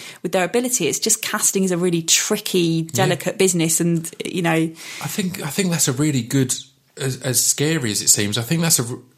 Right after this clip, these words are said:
Speaker 2: a really good awareness to have, though, of the, if you're not the lead big person, of how replaceable it is, and therefore how you can't, again, you can't a-,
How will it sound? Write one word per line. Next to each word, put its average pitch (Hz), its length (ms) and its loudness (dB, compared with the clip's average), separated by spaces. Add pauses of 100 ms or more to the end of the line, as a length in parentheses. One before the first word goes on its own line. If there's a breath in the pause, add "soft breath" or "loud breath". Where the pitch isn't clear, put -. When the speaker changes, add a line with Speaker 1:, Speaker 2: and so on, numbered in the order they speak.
Speaker 2:
a 120 80 0
really 127 280 2
good 117 300 0 (220)
awareness 117 540 2
to 107 100 -2
have, 131 320 -2
though, 95 360 -2
of - 380 -6 (220)
the, 107 200 -2 (300)
if 117 180 -4
you're 110 100 2
not 120 400 0
the 110 80 0
lead 110 480 2 (160)
big 107 360 0 (460)
person, 117 360 2 (340 loud breath)
of 127 360 0
how 127 200 0
replaceable 101 600 0
it 98 80 0
is, 101 160 0
and 107 120 -4
therefore 120 520 0
how 117 140 0
you 113 180 -4
can't, 151 400 0 (360)
again, 131 300 2
you 104 80 -4
can't 147 400 0 (280)
a-, 117 200 2